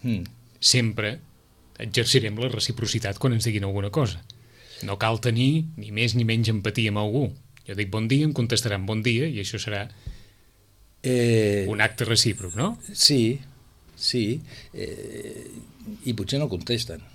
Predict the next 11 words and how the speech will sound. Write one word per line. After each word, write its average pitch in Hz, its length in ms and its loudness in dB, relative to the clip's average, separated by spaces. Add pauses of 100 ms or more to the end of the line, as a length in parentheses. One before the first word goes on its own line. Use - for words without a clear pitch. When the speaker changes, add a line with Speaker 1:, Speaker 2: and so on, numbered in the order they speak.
(800)
Speaker 2:
Però 98 160 -14
diguem-ne 101 300 -4
que 110 100 0
habitualment, 110 720 2 (560)
Speaker 1:
Habitualment, 120 500 2
Speaker 2:
diguem-ne, 110 320 4
Speaker 1:
sí. 123 160 4
Speaker 2:
si 113 60 4
ens 113 180 0
movem 123 300 6
amb 117 160 4